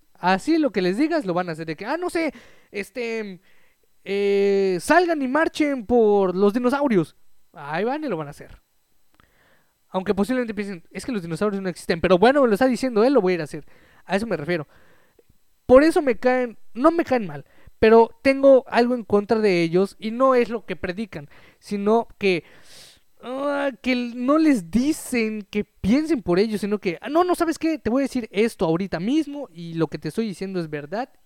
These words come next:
hazlo porque yo te estoy diciendo que está chingón". Eso es lo que no me gusta.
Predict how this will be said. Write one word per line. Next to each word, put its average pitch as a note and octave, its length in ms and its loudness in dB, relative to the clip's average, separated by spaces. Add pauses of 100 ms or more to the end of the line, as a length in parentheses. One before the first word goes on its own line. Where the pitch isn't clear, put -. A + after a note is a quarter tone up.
(140)
hazlo C4+ 460 -4 (480)
porque D#3 320 -14
yo E3 160 -6
te - 100 -12
estoy E3+ 160 -6
diciendo D3+ 240 -8
que C#3+ 80 -18
está - 180 -18
chingón". C3 420 -14 (1200)
Eso E4+ 180 4
es C4 60 2
lo A3+ 100 4
que A3+ 100 -4
no A3+ 80 -4
me A3+ 80 2
gusta. G3 360 -4